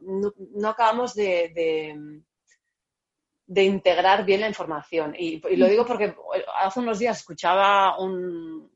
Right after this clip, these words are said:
Speaker 1: un trenta Minuts de un programa que hacen en, en T V tres, bueno, hace unos días, hace unos meses ya, donde había una sexóloga y entonces había un grupo de adolescentes de un instituto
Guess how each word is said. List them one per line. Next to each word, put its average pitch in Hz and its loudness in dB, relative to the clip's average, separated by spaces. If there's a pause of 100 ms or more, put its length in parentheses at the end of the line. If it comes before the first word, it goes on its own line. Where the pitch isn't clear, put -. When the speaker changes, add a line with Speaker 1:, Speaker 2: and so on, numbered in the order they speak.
Speaker 1:
un 165 -18
trenta 160 -10
Minuts 185 -10
de 160 -16
un 151 -12
programa 151 -8
que 147 -14
hacen 147 -18
en, 143 -18
en 151 -20 (220)
T 143 -20
V 143 -18
tres, 214 -10 (340)
bueno, 139 -16
hace 156 -16
unos 139 -10
días, 135 -14
hace - -20
unos 147 -8
meses 165 -8
ya, 214 2
donde 156 -2
había 151 -4
una 185 -6
sexóloga 226 -2
y 170 -2
entonces 165 -6
había 175 -4
un 175 -6
grupo 175 -4
de 170 2
adolescentes 170 -6
de 165 -12
un 170 -8
instituto 220 -10